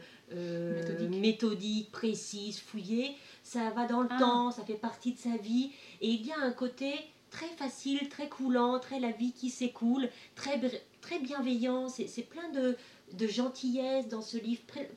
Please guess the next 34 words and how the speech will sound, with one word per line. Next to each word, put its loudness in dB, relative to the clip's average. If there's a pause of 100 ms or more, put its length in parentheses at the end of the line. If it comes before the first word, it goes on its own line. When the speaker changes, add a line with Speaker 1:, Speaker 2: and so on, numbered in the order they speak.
(320)
Speaker 1:
plein -2
d'in-, 0 (100)
d'intérêt, 0
désintérêt, 2 (240)
d'intérêt 2
désintéressé, 2
si -8
je -10
puis -6
dire. -2 (380)
Et 2
j'ai -2
t-, -8
et 2
j'ai 0
trouvé -4
ce -8
livre, 4
en 0
fait, -6
il -6
est -2
facile -4
à 2
lire, 0
il 2
est 0
plaisant, 0 (1040)
euh, 0 (400)
j'aurais 2
presque -4
sans -2
rien -2
d'exceptionnel, -2